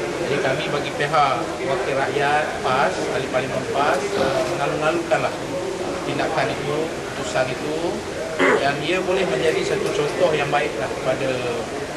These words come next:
orang ramai betapa integriti itu perlu diletakkan lebih utama, ya, daripada apa-apa sahaja kepentingan yang mungkin, uh, uh,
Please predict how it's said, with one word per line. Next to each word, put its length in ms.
orang 240
ramai 320
betapa 440
integriti 480
itu 160
perlu 240
diletakkan 640
lebih 240
utama, 320
ya, 160
daripada 560
apa-apa 360
sahaja 240
kepentingan 640
yang 160
mungkin, 320
uh, 200
uh, 360